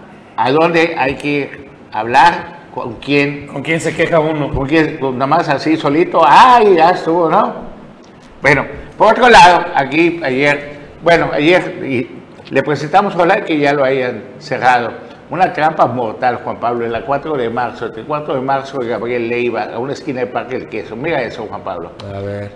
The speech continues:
Speaker 1: Imagínate, eso es, eso fue una toma que hicimos, bueno, lo hizo mi camarógrafa Mónica Ávila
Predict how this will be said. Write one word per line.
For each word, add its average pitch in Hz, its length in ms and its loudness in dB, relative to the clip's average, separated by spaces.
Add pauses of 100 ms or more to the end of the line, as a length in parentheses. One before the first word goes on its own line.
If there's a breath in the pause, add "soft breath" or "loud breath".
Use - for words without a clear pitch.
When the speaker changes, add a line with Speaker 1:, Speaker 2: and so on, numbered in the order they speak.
Speaker 1:
Imagínate, 160 560 0
eso 165 180 -2
es, 175 180 -6 (320)
eso 135 280 -6
fue 147 180 -6
una 131 220 -6
toma 147 340 -4
que 110 100 -6
hicimos, 139 540 -8 (800)
bueno, 135 320 -4 (600)
lo 123 120 -4
hizo 123 480 -4
mi 110 100 -10
camarógrafa 120 680 -4 (540)
Mónica 123 360 -4
Ávila 113 380 -2